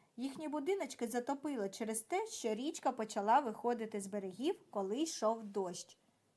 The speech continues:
А хто допоміг мишеняті? Так, зайчик. А чи допомогло лисеня своїм приятелям? Що він відповів?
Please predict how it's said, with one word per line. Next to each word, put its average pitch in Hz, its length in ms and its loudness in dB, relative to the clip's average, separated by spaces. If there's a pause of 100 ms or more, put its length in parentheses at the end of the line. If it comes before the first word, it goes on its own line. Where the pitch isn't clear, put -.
(200)
А - 100 2
хто 392 220 4
допоміг 233 520 2
мишеняті? 226 760 -2 (1900)
Так, 247 300 4
зайчик. 254 640 6 (640)
А 262 120 0
чи 311 140 0
допомогло 370 560 6 (120)
лисеня 349 480 4
своїм 240 360 2
приятелям? 190 680 -2 (1800)
Що 427 260 2
він 254 180 2
відповів? 202 560 -2